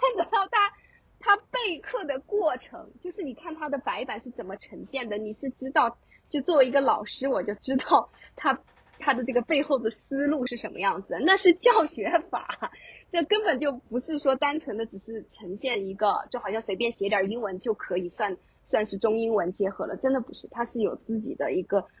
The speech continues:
思路在里边儿，就真的很，很让人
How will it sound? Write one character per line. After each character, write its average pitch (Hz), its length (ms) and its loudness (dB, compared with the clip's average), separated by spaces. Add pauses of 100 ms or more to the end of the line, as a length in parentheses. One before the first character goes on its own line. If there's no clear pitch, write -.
(140)
思 - 180 -4
路 233 140 0
在 208 160 0
里 - 160 -10
边 - 100 -4
儿， - 60 -8 (440)
就 202 160 4 (200)
真 254 160 4
的 247 100 6
很， - 240 -2 (380)
很 185 240 0
让 233 200 8
人 196 220 0